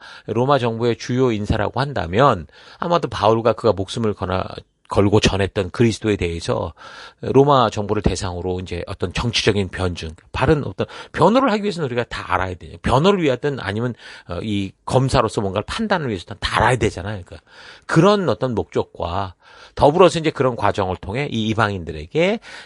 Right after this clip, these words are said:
그리스도의, 이 기독교의, 이, 그러니까 그리스도를 전파하려고 했던 어떤 그런 목적이었을 거다라고 볼 수 있습니다.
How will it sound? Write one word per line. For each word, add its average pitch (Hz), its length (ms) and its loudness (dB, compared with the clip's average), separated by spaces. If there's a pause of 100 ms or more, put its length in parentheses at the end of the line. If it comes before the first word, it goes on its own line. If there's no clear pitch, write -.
(180)
그리스도의, 95 640 2
이 104 120 2
기독교의, 101 840 2
이, 92 140 -2
그러니까 - 240 -6
그리스도를 151 500 2
전파하려고 90 580 -6
했던 95 320 -8 (300)
어떤 117 140 -6
그런 156 340 2
목적이었을 95 760 -2
거다라고 87 560 -8
볼 95 140 -4
수 - 100 -8
있습니다. - 460 -12